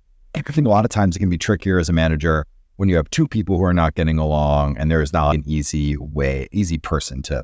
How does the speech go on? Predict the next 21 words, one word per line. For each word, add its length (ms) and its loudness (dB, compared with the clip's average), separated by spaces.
pin 220 0
it 100 -4
on. 240 -8
I 120 2
actually 380 2
recently 480 2
just 280 -2
finished 520 0
a 140 -2
coaching 720 -2
course 340 0
called 320 0
orsk, 380 0
which 180 -2
is 80 0
organization, 1000 0
let 180 -8
me 100 -8
get 100 -10
this 140 -14
right, 100 -12